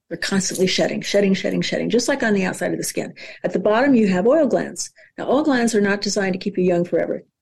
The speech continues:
No. You can be really old and have a lot of oil and look really old. But what they do is oil glands push the cells to the surface. They sit there and they fall off. That's what's supposed to happen. And in acne, we don't know why. It's very complex, but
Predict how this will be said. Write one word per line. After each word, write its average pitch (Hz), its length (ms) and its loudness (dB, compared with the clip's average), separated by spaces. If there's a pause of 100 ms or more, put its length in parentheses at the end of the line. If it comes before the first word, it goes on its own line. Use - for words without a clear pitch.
(120)
No. 156 300 -2 (380)
You 196 80 -6
can 196 120 4
be 190 160 2
really 214 260 6
old 220 260 6
and 190 100 4
have 180 180 0
a 196 40 2
lot 185 180 4
of 190 60 2
oil 170 420 0 (800)
and 220 100 4
look 240 160 2
really 196 300 4
old. 165 260 0 (320)
But - 140 0
what 254 160 0
they 233 120 2
do 269 320 2
is 185 280 -2
oil 311 180 2
glands 208 540 -2 (640)
push - 280 -2 (140)
the 233 100 2
cells 220 580 0 (180)
to - 120 -4
the 202 60 0
surface. 214 380 0
They 196 80 0
sit 202 180 -2
there 196 100 0
and 185 80 0
they 175 100 0
fall 165 220 -2
off. - 180 -6 (100)
That's 214 260 -2
what's 214 140 -2
supposed 190 280 -2
to 196 60 -4
happen. 185 300 -6
And 175 140 -2
in - 200 -8
acne, 262 420 2
we 196 120 4
don't 226 180 2
know 226 100 2
why. 214 460 2 (600)
It's - 100 -10
very 196 180 4
complex, 285 720 -2 (600)
but - 300 -2